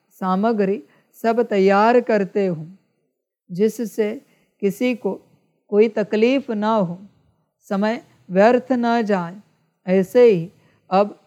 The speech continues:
सर्व आत्माओं की गति सदगति करने की अंतिम season आने वाली है।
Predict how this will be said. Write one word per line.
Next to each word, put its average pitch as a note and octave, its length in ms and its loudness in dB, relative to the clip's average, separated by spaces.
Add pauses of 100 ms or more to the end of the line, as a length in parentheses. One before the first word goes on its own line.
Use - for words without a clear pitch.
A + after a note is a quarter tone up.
(220)
सर्व B3 440 2
आत्माओं G#3+ 800 0
की F#3 260 -14 (520)
गति G3+ 420 -2 (380)
सदगति A3+ 680 0 (320)
करने G#3+ 460 0
की B3 220 -12 (680)
अंतिम G3 460 -4
season G#3 540 -2 (1080)
आने G3+ 360 2
वाली A#3 480 4
है। D3+ 300 -8